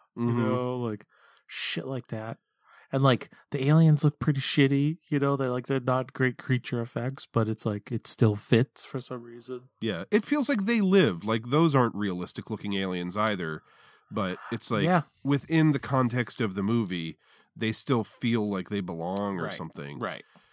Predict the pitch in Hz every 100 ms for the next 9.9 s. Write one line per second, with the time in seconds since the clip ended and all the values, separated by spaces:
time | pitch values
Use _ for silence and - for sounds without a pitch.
0 | _ _ _ _ _ 170 185 214 214 196
1 | 165 180 165 160 160 151 160 156 156 -
2 | 139 131 127 113 98 101 92 98 98 123
3 | 117 120 113 110 110 101 - 95 - -
4 | 117 - 127 113 110 - 110 95 85 80
5 | - _ _ _ _ _ _ _ _ -
6 | 104 76 - - - - _ 117 131 127
7 | - 127 - 131 123 120 123 - - 110
8 | 104 101 92 _ _ _ - 127 123 139
9 | 120 110 113 113 113 113 117 -